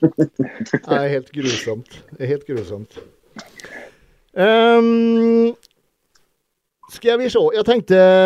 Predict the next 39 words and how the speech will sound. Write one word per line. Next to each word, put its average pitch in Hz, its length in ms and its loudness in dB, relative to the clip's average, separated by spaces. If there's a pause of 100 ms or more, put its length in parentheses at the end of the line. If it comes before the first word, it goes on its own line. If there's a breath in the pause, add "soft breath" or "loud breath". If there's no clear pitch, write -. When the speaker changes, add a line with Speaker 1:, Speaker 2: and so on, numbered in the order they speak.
(340)
Speaker 2:
de 208 160 0
andre 185 160 0
gangene 175 240 0
så 165 80 2
har 156 80 0
vi 165 80 0
liksom 160 320 0
ventet 139 240 0
helt 147 240 0
til 143 80 -4
sist 139 240 -8
med 131 160 -4
å 135 80 2
kjøre 131 240 2
den 135 80 2
her 127 160 0
giveaway-greia, 123 1300 0
så 175 120 -6
tenkte 160 320 -2
vi 135 80 0
at - 80 -10
vi 135 160 -4
kan 139 240 -2
ta 127 160 0
den 127 180 -2
nå 117 140 -4
direkt. 131 640 -4 (1200 soft breath)
Speaker 1:
Ja. 147 100 2
Speaker 2:
For 156 60 -2
det 151 80 2
har 156 100 2
jo, 160 140 0
det 165 140 -2 (100)
datt 156 400 -4
jo 190 100 2
inn 143 160 2
en 147 140 -2
masse, 151 280 0 (420)
Hugo, 220 420 0